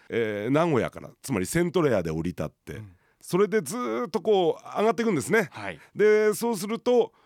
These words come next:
Speaker 1: 竜の前足ですかね。あれが富山県にかかってる。
Speaker 2: うんうんうん。
Speaker 1: それで、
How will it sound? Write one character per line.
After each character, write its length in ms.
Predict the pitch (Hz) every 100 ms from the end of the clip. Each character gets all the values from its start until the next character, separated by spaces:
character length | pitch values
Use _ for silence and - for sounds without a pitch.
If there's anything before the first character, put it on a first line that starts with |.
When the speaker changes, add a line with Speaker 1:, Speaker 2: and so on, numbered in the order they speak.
| -
Speaker 1:
竜 460 | 143 254 302 285
の 320 | 214 151 120 -
前 500 | 127 202 285 311 294 277
足 300 | 269 - 240
で 100 | 233
す 100 | 233
か 120 | - 80
ね。 180 | 78 - _ _ _
あ 140 | - 220
れ 80 | 254
が 140 | 254
富 180 | - 214
山 640 | 220 220 220 196 175 185
県 160 | - 143
に 80 | 147
か 140 | 104
か 80 | 90
っ 60 | 95
て 100 | 147
る。 80 |
Speaker 2:
う 20 | 160
ん 20 |
う 40 |
ん 20 |
う 40 | 139
ん。 380 | 120 104 92 82
Speaker 1:
そ 140 | -
れ 100 | 269
で、 260 | 277 285 175